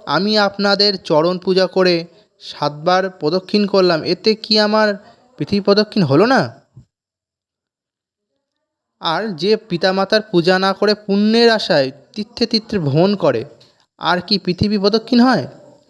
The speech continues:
পুত্রের প্রধান তীর্থ পিতামাতার পাদ্যপদ, তেমনি স্বামী পত্নীর পরম তীর্থক্ষেত্র। এখন আমি আপনাদের প-, প্রদক্ষিণ করলাম,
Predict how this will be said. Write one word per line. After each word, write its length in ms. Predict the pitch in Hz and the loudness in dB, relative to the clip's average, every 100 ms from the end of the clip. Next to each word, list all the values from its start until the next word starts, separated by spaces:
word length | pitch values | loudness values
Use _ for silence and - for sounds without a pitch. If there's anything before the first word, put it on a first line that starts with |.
| - - - _ _ _ _ | -20 -20 -20 _ _ _ _
পুত্রের 540 | - 170 180 - 220 214 - | 0 0 0 2 2 0 -2
প্রধান 520 | 147 151 175 202 214 214 | 0 0 0 0 -2 -4
তীর্থ 340 | 220 220 - 175 | -4 -4 0 0
পিতামাতার 1000 | 196 - 185 175 185 180 175 220 - _ _ _ _ - | 0 -2 -4 -2 -2 0 -2 -4 -6 _ _ _ _ -20
পাদ্যপদ, 640 | 165 160 160 190 156 113 110 - - _ _ - - - - - - - - - - - | -18 -16 -6 -2 -2 -2 -6 -12 -20 _ _ -20 -20 -20 -20 -20 -20 -20 -20 -20 -20 -4
তেমনি 300 | 170 202 190 | 2 2 0
স্বামী 600 | 131 - 147 175 190 226 262 _ _ _ _ _ _ _ - | -4 -4 -4 0 -2 -2 -8 _ _ _ _ _ _ _ -4
পত্নীর 460 | 165 170 190 220 | -4 -2 0 0
পরম 400 | 247 - 165 208 | 0 2 4 2
তীর্থক্ষেত্র। 760 | 233 240 - 180 143 123 - - - _ - - - _ - | -2 -6 -4 -4 -4 -6 -8 -12 -14 _ -20 -20 -20 _ -12
এখন 320 | 143 - 247 | -12 -2 0
আমি 320 | 247 165 175 254 - - - | 2 -2 -6 -10 -18 -16 -6
আপনাদের 420 | 139 165 170 214 - | -4 -2 -2 -2 0
প-, 320 | - - - | -2 -2 -6
প্রদক্ষিণ 520 | 147 175 196 - 220 | -2 0 -2 -2 -2
করলাম, 480 | 220 151 123 120 143 | 0 0 0 -6 -12